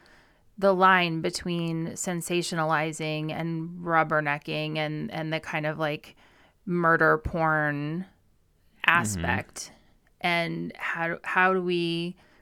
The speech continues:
Speaker 1: remain mindful of being on the right side of that line? And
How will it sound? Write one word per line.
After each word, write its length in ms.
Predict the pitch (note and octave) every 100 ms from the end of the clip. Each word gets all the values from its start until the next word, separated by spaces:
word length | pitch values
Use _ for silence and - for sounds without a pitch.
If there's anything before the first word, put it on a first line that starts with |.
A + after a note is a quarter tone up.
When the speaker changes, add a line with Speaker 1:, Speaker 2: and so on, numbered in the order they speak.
| -
Speaker 1:
remain 400 | F#3 F3 D#3+ D#3+
mindful 760 | D3+ D3+ D#3 D#3 C#3+ D3 D#3 -
of 280 | D#3+ E3+
being 180 | E3+ E3
on 120 | D#3+
the 80 | D3+
right 200 | D#3 E3 -
side 280 | D3 D#3 D#3
of 140 | D#3
that 240 | D3+ A#2+
line? 540 | D#3 D3 D3 D#3 D#3+ F#3 - - - -
And 520 | E3 D#3+ D#3 D#3